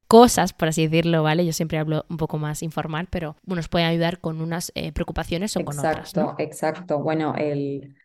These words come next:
Speaker 2: por eso sí, y también incluso si queremos buscar en el al-, en un alimento, la carne es la carne cercana al hueso, la que contiene colágeno, porque
Speaker 1: Ujú.
Speaker 2: también el origen, digamos, esto de los tipos está muchas veces presente o se extrae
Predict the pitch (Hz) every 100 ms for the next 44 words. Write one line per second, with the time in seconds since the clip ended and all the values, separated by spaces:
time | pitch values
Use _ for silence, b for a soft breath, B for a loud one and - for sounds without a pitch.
0 | _ 175 170 208 196 190 170 165 160 165
1 | 170 165 165 160 170 165 156 - - _
2 | _ _ - 147 147 143 143 - 151 156
3 | 151 147 147 147 147 143 143 139 147 151
4 | 151 151 151 151 147 151 143 135 151 151
5 | 151 151 143 143 147 147 139 143 143 147
6 | 147 147 156 147 - 147 143 143 _ _
7 | - 147 147 135 143 131 - - 147 147
8 | 143 - 143 143 139 139 135 196 143 143
9 | 147 143 B B _ _ _ - - 160
10 | 160 160 160 156 151 151 151 151 147 156
11 | 151 147 - 151 151 151 143 151 151 151
12 | 147 147 147 151 143 151 147 160 147 143
13 | - - 143 143